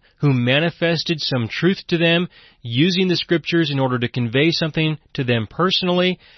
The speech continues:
At that time, I believe there is an opportunity for a person to have confidence that Jesus Christ is in them.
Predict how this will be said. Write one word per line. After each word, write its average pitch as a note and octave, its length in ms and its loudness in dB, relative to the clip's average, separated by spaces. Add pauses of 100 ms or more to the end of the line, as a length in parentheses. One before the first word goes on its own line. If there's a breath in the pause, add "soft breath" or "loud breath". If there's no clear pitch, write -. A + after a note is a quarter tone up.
(160 soft breath)
At E3 260 -2
that A3+ 280 2
time, F#3+ 460 2 (380 soft breath)
I E3+ 180 4
believe E3+ 500 4
there D3 160 6
is B2+ 100 2
an C3 120 -2 (100)
opportunity F3+ 760 0
for B2+ 220 2
a A#2 40 -2
person D3+ 500 -2
to C3 100 -2
have A#2+ 200 -2
confidence F3+ 680 0 (400 loud breath)
that D#3 220 4
Jesus F3 600 2
Christ D3 460 2
is D3 200 0
in D#3 280 0
them. B2 380 0